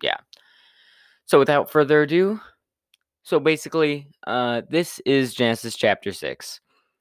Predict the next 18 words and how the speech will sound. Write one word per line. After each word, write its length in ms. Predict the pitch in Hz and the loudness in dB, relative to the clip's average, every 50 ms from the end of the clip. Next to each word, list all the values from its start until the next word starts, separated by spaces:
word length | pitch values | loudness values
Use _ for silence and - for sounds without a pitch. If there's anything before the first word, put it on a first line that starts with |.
| _ _ _ _ _ - | _ _ _ _ _ -2
Um, 320 | 110 110 107 107 - 80 | -2 0 0 -2 -4 -10
so, 440 | - - - 135 127 127 117 92 - _ _ _ _ _ _ _ _ _ _ _ | -8 -2 2 2 2 2 0 -2 -8 _ _ _ _ _ _ _ _ _ _ _
so 240 | _ - - 151 131 | _ -8 -2 0 0
people 600 | - - 214 214 214 - 214 202 190 185 175 - - - | 0 0 -2 -4 0 2 2 4 4 2 2 -2 -6 -12
i-, 60 | - - _ _ _ _ _ _ | -16 -18 _ _ _ _ _ _
on 220 | 135 139 135 135 | 2 2 2 2
the 80 | 131 120 | 0 0
world, 480 | 107 107 107 104 104 101 101 95 92 - _ _ _ _ _ _ | 0 2 2 4 4 2 0 -2 -6 -14 _ _ _ _ _ _
you 100 | - 107 | -8 -6
know, 140 | 107 107 110 | -4 -4 -4
it's 160 | 117 110 - | -4 -6 -6
been 160 | - 170 165 | -6 -4 -2
a 80 | 156 135 | -2 0
while. 420 | 123 113 110 107 107 104 104 104 | 2 2 2 2 2 0 0 -2
People 360 | - _ 156 160 - - 131 113 | -4 _ -8 -8 -4 0 2 2
are 120 | 104 101 | 2 0
starting 320 | - - - 139 127 117 | -2 -2 0 0 0 0
to 60 | 107 | -2